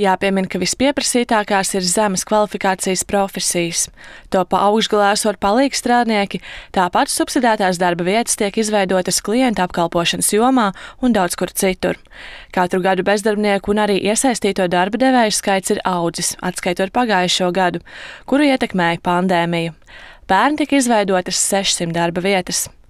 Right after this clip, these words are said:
Uzņēmums Karostas cietums nodarbojas ar turismu, kas, protams, ir sezonāls. Taču, lai izveidotajās subsidētajās darba vietās nodarbinātu cilvēkus visu cauru gadu,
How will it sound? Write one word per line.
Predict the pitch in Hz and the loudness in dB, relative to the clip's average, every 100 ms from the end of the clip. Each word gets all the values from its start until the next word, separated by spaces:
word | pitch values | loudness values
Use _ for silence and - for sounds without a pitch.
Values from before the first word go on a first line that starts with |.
| - - - - - | -20 -20 -20 -20 -8
Uzņēmums | - 285 285 233 196 - | 0 2 2 2 0 -2
Karostas | 190 170 196 240 277 | -2 0 0 0 -2
cietums | - 277 277 233 - | 0 0 2 -2 0
nodarbojas | 226 247 208 220 214 240 | 0 0 2 0 0 -2
ar | - | -2
turismu, | 202 196 196 175 - 170 - - - | -2 0 0 0 -2 -6 -8 -20 -12
kas, | - 180 - | -6 -6 0
protams, | 269 269 202 - | 0 0 -4 -2
ir | 208 | -2
sezonāls. | - 185 175 175 170 165 160 - - - - - | 0 0 0 0 0 0 -2 -8 -10 -20 -18 -4
Taču, | 190 - 196 | -2 0 2
lai | 190 202 | 2 2
izveidotajās | 190 185 185 180 180 175 | 2 2 0 0 0 0
subsidētajās | 202 185 190 180 175 180 180 175 | -2 -2 0 0 0 0 0 2
darba | 196 226 240 | 0 2 2
vietās | 240 233 190 175 | 2 2 0 0
nodarbinātu | 202 190 185 180 175 170 | 0 0 0 0 0 -2
cilvēkus | - 196 185 170 175 - 180 | -2 0 2 2 0 -6 -2
visu | 180 - - | -2 -2 -2
cauru | 185 175 180 | 0 0 2
gadu, | 240 240 | 2 2